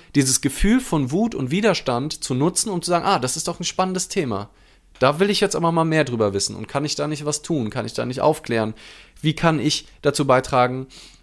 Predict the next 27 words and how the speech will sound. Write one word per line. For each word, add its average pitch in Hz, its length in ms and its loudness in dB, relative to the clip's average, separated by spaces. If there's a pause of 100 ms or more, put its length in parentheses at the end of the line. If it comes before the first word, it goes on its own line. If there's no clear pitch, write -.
(240)
weniger 156 360 6
Teil 147 200 4
des 143 100 2
Problems 185 460 0
zu 131 100 -4
sein, 110 300 2
indem 127 260 2
ich, 147 360 -4
ähm, 139 360 -2 (760)
weniger 151 420 6
diskriminierende 156 560 2
Sprache 151 360 -2
verwende 113 580 -2
oder, 127 460 2
ähm, 123 480 -2
Vorurteile 135 520 4
von 113 160 -4
mir 110 100 -2
überprüfe? 104 480 -4
Schon 123 180 -2
mal 123 180 -2 (100)
immerhin 196 320 4
weniger 175 300 6
<laughs> - 60 -4
Teil 160 180 4
des 151 120 2
Problems. 139 400 2